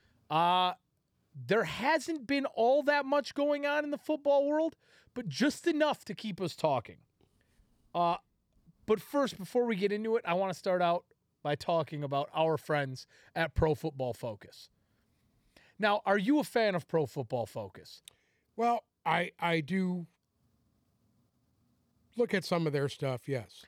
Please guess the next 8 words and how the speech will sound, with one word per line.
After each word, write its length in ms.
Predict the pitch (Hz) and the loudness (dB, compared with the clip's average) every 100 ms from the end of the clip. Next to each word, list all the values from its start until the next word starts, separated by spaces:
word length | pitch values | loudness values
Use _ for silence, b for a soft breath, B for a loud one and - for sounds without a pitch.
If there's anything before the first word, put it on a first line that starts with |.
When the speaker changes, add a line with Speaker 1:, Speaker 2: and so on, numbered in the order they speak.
| b b _ _ - | b b _ _ 0
Speaker 1:
I 260 | 254 330 - | 2 2 0
personally 560 | 226 214 - 185 175 | 0 0 0 -4 -4
think 400 | 151 156 143 139 _ _ _ _ _ _ | -4 -4 -4 -6 _ _ _ _ _ _
they're 220 | 165 185 156 | 0 4 4
a 60 | |
joke. 420 | 123 131 - - - _ _ _ _ _ - | 2 -4 -6 -12 -20 _ _ _ _ _ -2
Speaker 2:
I, 260 | 202 208 - _ _ _ _ _ _ | 0 -2 -8 _ _ _ _ _ _
Speaker 1:
But 160 | - 247 | 0 0